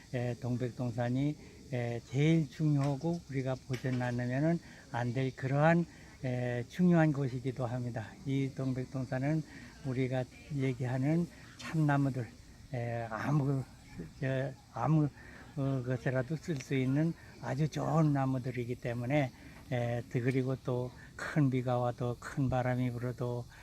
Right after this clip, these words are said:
어, 끄떡없이 여기서 다, 어, 여기 저 소화시켜주고 큰, 큰 물이 와도 여기에 다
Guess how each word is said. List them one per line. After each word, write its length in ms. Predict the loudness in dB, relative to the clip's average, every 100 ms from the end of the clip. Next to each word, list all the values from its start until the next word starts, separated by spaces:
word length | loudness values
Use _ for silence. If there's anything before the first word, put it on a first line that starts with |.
| -14 -14 -6
어, 220 | -2 -2
끄떡없이 840 | 0 0 0 0 -2 -2 0 0 0
여기서 360 | 0 -2 -2 -2
다, 360 | 2 0 0 -6 -10 -8 -4
어, 220 | -2 -4 -6 -14 -16 -4
여기 240 | -4 -4 -4
저 220 | -4 -4
소화시켜주고 1000 | 0 0 0 -4 -2 -2 -2 -4 -6 -6
큰, 400 | -10 -10 -8 -8 -8 -14 -16
큰 380 | -8 0 4 6
물이 220 | 4 4
와도 440 | 4 4 4 0 0 -6 -16 -2
여기에 360 | 2 4 2 2
다 340 | 2 2 2